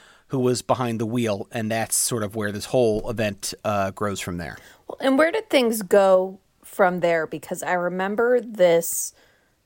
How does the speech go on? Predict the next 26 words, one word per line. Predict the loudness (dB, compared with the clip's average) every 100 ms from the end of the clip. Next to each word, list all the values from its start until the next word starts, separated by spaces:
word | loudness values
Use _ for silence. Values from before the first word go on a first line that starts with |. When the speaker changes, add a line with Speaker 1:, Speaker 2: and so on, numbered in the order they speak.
| -4
Speaker 2:
crash | 2 4 4 -2 -12 -18 _ _ -20 -20 _ _
being | 0 4 4 4
in | 2
the | 2
news | 0 0 -2 -2 -2
and, | -2 -4 -6
and | -6 -6 -14 _ _ _ -8
being | 2 4 4 0 -6 -8 0
a | 0
big | 2 0 0
deal | -2 2 4
because | 4 0 2 2 2 -2
it | 0 0 0
involved | -4 2 4 4 2 -4
such | 0 0 2
a | 2 2 2 -6
well-known | 0 2 2 0 -4
figure | -4 -4 -2 -2
in | -2
the | -6
community. | -8 -6 -4 -4 -2 -6 -8 -20 -20 -14
But, | 2 4 4 -2 _ -12
uh, | -8 -6
something | 0 0 2 2
like | 2 2
this | 2 4 2 -4